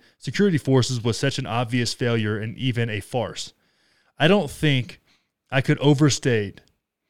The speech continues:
that this was a system just basically designed for funneling money and wasting or l-, or losing equipment," he said.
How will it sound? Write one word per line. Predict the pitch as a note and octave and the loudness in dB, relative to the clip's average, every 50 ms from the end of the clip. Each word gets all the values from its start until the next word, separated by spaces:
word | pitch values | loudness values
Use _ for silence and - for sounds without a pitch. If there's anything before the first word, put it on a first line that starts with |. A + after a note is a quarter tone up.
| _ _ _ _ _ _ - | _ _ _ _ _ _ -4
that | C3 A#2 - | -4 -2 2
this | - C#3+ C#3+ - - | 4 4 4 4 2
was | D3 B2+ | 2 2
a | C3+ B2 | 2 0
system | - - - C#3+ C3+ - - C3+ A#2+ A2+ A#2 A2 G#2 | 0 -2 -2 -2 -2 -2 0 0 0 0 -2 -4 -6
just | - - C3+ D3 C#3 - - - _ - A2 - | -2 0 0 0 0 -2 -6 -12 _ -18 -10 -4
basically | A#2+ C3+ D3 - - E3 - E3 E3 D#3+ | -2 -2 0 0 -2 -4 0 0 0 2
designed | D3 C3 A2 A#2 A#2 A2+ A#2 A2+ G#2+ | 2 0 0 2 2 2 2 0 -2
for | - A2+ | -4 -6
funneling | - - C3+ C3+ C#3 D3 D3 C#3+ | -2 0 0 0 2 2 0 0
money | C3 A#2+ A2+ A2+ A2+ A2 A2+ A#2+ - - | 2 2 0 0 0 0 -2 -4 -6 -10
and | - A2 A2 A2 G2+ G2 | -8 -6 -6 -4 -4 -2
wasting | G#2+ A#2 A#2+ - - - B2 A2+ A2+ A#2+ - _ _ _ | 0 0 0 -2 -2 -4 -4 -4 -4 -6 -10 _ _ _
or | - B2+ B2 A#2+ | -4 -2 0 0
l-, | A2+ G#2 G#2 G#2+ A#2 - - | 0 0 -2 -6 -8 -8 -4
or | A#2 A#2 A2+ A2 G#2+ G#2 | -2 0 0 0 0 0
losing | G2+ G#2+ C3 C#3+ C#3 A2+ A#2+ A#2 A2+ A2 | 0 2 4 4 4 4 2 -2 -2 -4
equipment," | G2+ G2 - - B2 G#2+ G2+ G2 F2 F#2 | -8 -8 -4 -4 -4 -4 -4 -10 -12 -14
he | - - | -16 -16
said. | - - F#2+ - - G2+ | -14 -12 -10 -10 -12 -14